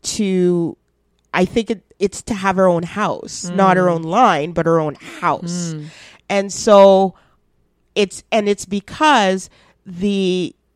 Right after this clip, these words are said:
Speaker 1: the success of Fenty Beauty, like, took them by surprise. It
Speaker 2: Yeah.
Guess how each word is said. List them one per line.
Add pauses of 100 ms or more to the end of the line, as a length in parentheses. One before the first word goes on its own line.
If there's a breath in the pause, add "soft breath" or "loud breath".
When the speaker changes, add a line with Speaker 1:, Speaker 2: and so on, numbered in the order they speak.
(340)
Speaker 1:
the
success
of
Fenty
Beauty, (400)
like,
took
them
by
surprise.
It
Speaker 2:
Yeah.